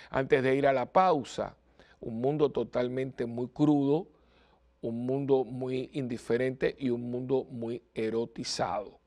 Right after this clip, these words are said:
Dicho esto, pues entonces seguimos ahora con el catecismo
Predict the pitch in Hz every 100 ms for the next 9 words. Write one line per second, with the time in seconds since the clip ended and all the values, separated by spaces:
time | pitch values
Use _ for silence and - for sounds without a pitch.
0 | _ - - - - - - - 170 -
1 | 202 180 180 170 131 123 117 131 151 -
2 | 165 156 156 160 156 147 135 139 156 -
3 | - _ _ _ 147 160 160 135 139 139
4 | 151 - 151 131 127